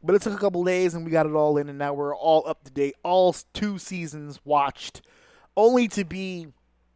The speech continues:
uh, disappointed by the fact that a season three is coming, but not for a while, twenty twenty-one. So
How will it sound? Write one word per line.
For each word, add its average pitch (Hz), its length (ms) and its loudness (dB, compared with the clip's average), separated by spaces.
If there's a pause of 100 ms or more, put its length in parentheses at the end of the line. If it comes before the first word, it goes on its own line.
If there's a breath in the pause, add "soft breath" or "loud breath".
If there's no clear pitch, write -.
(640)
uh, 151 380 0
disappointed 190 600 -2
by 156 180 2
the 151 60 -2
fact 165 320 -4
that 151 100 -6
a 143 40 -8
season 143 380 -14
three 147 240 -6
is 160 260 -6
coming, 175 460 -8 (340 soft breath)
but 170 140 -4
not 151 300 -4
for 151 280 -4
a 123 60 -10
while, 135 480 -4
twenty 147 260 -10
twenty-one. 123 800 -14
So 113 380 -14